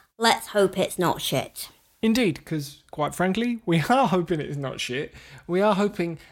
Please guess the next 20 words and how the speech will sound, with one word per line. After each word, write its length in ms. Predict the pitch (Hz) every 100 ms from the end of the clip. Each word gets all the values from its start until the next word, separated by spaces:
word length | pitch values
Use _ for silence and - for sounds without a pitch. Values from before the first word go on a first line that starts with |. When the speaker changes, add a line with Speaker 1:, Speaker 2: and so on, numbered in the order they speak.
| -
Speaker 2:
that 180 | 165 -
thousands 840 | - - 254 277 285 233 220 190
of 220 | 170 147 135
you 360 | 135 127 151 - - -
are 120 | 226
now 260 | - 175 294
Speaker 1:
<laughs> 80 | 320
Speaker 2:
listening. 560 | 254 254 147 139 160 - - - 226 220
Thousands 680 | 247 247 277 254 240 226
of 120 | 214 190
you 200 | 208 208
are 100 | 175
now 240 | 185 185
clicking 840 | 170 - 220 226 - - 226 196 190 - -
the 100 | 175
subscribe 760 | - 180 - - 196 208 180 -
button, 380 | 156 143 151 156 - -
going, 320 | 170 165 160 - - _
"I 240 | 202 240 269
need 500 | 226 175 143 143